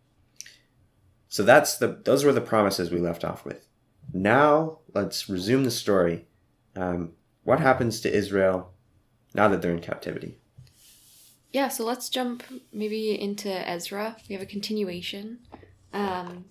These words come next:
Speaker 2: to the very beginning of Ezra. Ezra is a book in the Old Testament. Ezra is a prophet. Basically, you have the fall of Jerusalem under captivity, where it's destroyed.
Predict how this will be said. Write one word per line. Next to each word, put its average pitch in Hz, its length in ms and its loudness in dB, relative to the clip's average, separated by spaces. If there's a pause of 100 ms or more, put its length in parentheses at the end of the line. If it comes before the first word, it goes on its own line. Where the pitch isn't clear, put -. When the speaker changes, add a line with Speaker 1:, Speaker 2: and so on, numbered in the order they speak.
(380)
Speaker 2:
to - 120 -6
the 202 80 4
very 226 260 4
beginning 202 380 -2
of 185 80 -14
Ezra. 170 500 -10 (440)
Ezra 208 580 2
is 190 460 -4
a 190 80 -8
book 185 220 -10
in - 100 -12
the 170 80 -14
Old 180 160 -14
Testament. 254 520 -10 (760)
Ezra 208 360 2
is 190 180 -2
a 190 40 -8
prophet. 175 600 -12 (1160)
Basically, 247 440 2
you 220 120 -2
have 180 500 -8 (920)
the 226 80 -6
fall 240 480 0
of 185 300 -4 (840)
Jerusalem 208 800 -4 (120)
under 196 220 -2
captivity, 175 760 -12 (300)
where 185 120 0
it's 185 200 -2
destroyed. 180 680 -10